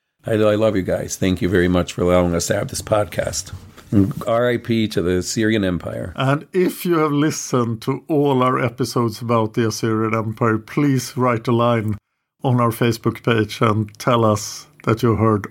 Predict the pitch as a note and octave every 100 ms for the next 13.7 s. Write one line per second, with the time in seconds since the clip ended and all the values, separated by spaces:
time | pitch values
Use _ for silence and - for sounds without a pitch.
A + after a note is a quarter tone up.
0 | - D3+ B2+ A#2+ A#2 A#2 A2+ G#2 G2+ -
1 | - - _ _ _ - C3 C#3 A#2 G2
2 | F#2 E2+ E2+ G2 G2 F#2 E2+ _ _ _
3 | F#3 - - - - _ - D#3+ D#3 A#2+
4 | - - C#3+ C3+ C#3+ B2 A#2 - - -
5 | A2+ A#2+ A#2 - _ _ _ A2 A2 A2+
6 | G#2 G2 - _ - B2+ A#2+ B2 - _
7 | _ _ - - C3 C#3 A#2+ A#2 A2+ -
8 | - - A#2+ B2 B2+ A#2+ - B2 B2 A#2+
9 | G2+ F#2 F2+ F2+ F#2 _ - D#3 C#3+ E3
10 | D#3+ E3 E3+ C#3+ E3 D3 - D3+ C3+ C3
11 | D3 F#3+ F3+ - F3 F3+ F3+ G3 G3+ F3
12 | A3+ A3+ - F#3+ D3 C#3+ C#3+ D3 C3+ B2+
13 | - - D3+ D#3+ E3+ A#2+ -